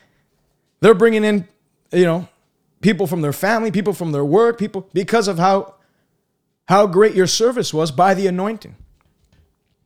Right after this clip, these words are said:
And then number four, there's government. There's an anointing to stand in a place of government.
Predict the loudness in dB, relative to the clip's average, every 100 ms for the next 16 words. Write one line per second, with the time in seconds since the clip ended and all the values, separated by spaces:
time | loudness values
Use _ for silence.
0 | _ _ _ _ -12 -4 0 2 2 0
1 | 2 4 4 2 0 0 0 2 0 -2
2 | -6 _ _ _ _ _ -8 -4 0 0
3 | 0 -2 -2 -6 -8 -10 _ _ _ _
4 | _ _ _ _ _ _ _ -10 -6 -4
5 | -2 -2 -2 -2 -2 -2 -2 -2 -2 0
6 | -2 -6